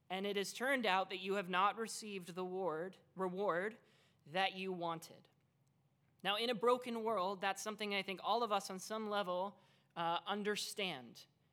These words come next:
and we can even appreciate. And even though it's a nice thing that we can all agree with that, the problem is that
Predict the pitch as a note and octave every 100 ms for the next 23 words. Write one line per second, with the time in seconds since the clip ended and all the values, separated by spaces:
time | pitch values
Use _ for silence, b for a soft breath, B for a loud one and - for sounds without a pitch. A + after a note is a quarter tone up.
0 | _ F3+ F#3+ F#3 G3 A3 G#3+ G#3+ G#3 -
1 | B3+ - E3 D#3 - b b b b -
2 | G#3+ G#3+ G#3+ B3 B3+ C#4+ C4 A#3+ A#3+ A#3
3 | A3+ A#3 - A#3 A3+ G#3 G#3+ G#3 G#3 G#3
4 | G3+ F3 G3+ A#3 A3+ F3+ F#3 - G#3+ -
5 | B3 B3 B3+ A#3+ A3 G3+ E3+ G#3+ F3+ F3
6 | -